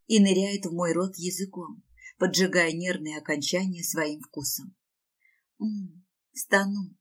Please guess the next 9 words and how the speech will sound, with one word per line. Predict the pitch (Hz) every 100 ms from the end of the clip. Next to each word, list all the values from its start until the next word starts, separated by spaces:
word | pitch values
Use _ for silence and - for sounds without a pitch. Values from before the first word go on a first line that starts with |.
| _
цепляясь | - 175 170 170 165 165
за | 165
его | 160 160
пиджак. | 165 - 151 - _ _ _ _ _ _ - - -
Его | 214 202
ладонь | 202 202 233
сгребает | 233 175 185 185 196 202
мои | 180 170
ягодицы. | 156 151 151 147 156 - -